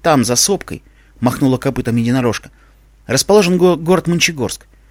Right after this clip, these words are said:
рядом с которым стоит комбинат «Североникель». Он-то и является причиной всех проблем». «Комбинат работает до сих пор?» «Да. Это одно из немногих предприятий, не пострадавших во время войны. Его построили больше ста лет назад,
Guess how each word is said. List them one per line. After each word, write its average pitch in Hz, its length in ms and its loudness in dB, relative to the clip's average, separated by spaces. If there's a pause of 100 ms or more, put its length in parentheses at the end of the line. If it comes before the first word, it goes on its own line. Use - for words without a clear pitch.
(160)
рядом 151 260 2
с - 60 -2
которым 156 320 0
стоит - 260 -2
комбинат 151 460 -2
«Североникель». 147 760 -2 (480)
Он-то 202 280 -4
и 147 40 2
является 147 380 0
причиной 104 340 -4
всех - 180 -8
проблем». 101 320 -8 (540)
«Комбинат 107 420 -2
работает 113 340 -4
до 110 80 -6
сих - 180 -10
пор?» - 220 -6 (120)
«Да. - 420 -4 (640)
Это 127 220 -2
одно 147 160 0
из 127 120 2
немногих 139 380 -2
предприятий, - 500 -4
не 107 80 -2
пострадавших 123 560 -8
во 113 60 -14
время 110 240 -6
войны. 117 300 -8 (920)
Его 151 300 -2
построили 151 420 0
больше 147 280 0
ста 160 160 -6
лет 151 140 -6
назад, 170 300 -2